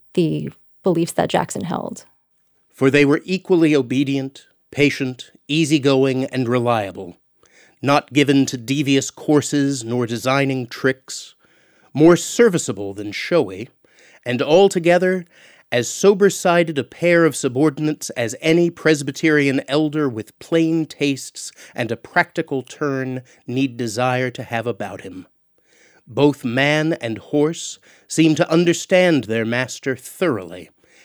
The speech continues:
Speaker 2: and rarely failed to come up fully to all his requirements.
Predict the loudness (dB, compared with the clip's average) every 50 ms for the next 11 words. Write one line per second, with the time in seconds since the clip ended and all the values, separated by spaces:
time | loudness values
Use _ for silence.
0 | _ _ _ -2 -2 -2 -2 -2 2 4 6 6 8 8 6 6 4 0 0 0
1 | -2 0 0 -2 -4 -8 -10 -14 -16 -8 -4 -4 -2 -2 -2 -4 -6 -10 _ _
2 | -20 -20 -4 2 4 4 4 2 -4 -14 -18 _ _ _ _ _ _ _ -8 -8
3 | -2 0 2 2 2 0 -2 -4 -6 -6 -6 -8 -8 -4 -4 -4 -4 -6 -10 -14
4 | -18 -16 -16 -16 -16 -18